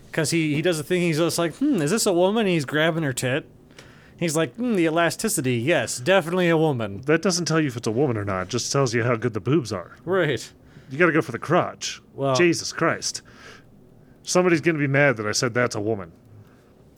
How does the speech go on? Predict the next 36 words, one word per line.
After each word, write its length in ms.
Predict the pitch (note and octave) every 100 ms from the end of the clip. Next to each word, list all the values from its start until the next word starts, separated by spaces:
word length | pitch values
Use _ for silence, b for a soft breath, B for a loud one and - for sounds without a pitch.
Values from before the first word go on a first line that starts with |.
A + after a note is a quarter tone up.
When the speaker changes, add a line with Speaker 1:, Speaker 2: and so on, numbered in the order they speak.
| -
Speaker 1:
Anyway, 500 | D#3+ E3 C#3 A#2 A2 G#2+ B B
she 120 | -
Speaker 2:
I'm 120 | D#3+
Speaker 1:
t- 60 | G3
Speaker 2:
just 140 | D#3+
saying, 300 | - F#3+ D#3
comparatively, 920 | C3+ C#3 G#3 A3+ D#3 A2+ B2 A#2 G#2+ B B
that's 160 | D3+ D3+
a 40 |
better 240 | C3 D3+ C#3
thing 300 | C3 A#2 G#2+
than 260 | A2 G#2 - -
the 60 | F#2+
boobs. 480 | A2 F2+ - - -
Speaker 1:
She, 200 | - G#3 G3 F#3
she, 300 | C#3+ G3 G#3
uh, 140 | F#3
sits 340 | D3 - F#3+ D#3
up 260 | D#3 F3
and 140 | D#3 C3
she's 200 | D#3+ A#2+
red-faced. 580 | C#3+ D3+ F#3 G3 F#3+ - b b b
Guess 260 | - C4 -
what 140 | E4+
doesn't 320 | A3 B3+ B3+
happen? 500 | G3 G#3 C4 E3 G2 - - - - - - - -
She 180 | - E3
doesn't 380 | B2+ D#3+ D3+ C3+
hit 220 | C3+ D#3+
him 260 | A#2 E2+ -
and 300 | - C#3 C3+
yell, 640 | C3+ C#3+ C#3 C3+ C3+ B2 A2+ -
"Pervert." 500 | - D#3 D3+ A2 F#2+ - - - - - - - -
I 80 | C#3+
love 240 | E3 F#3+
it. 100 | D3+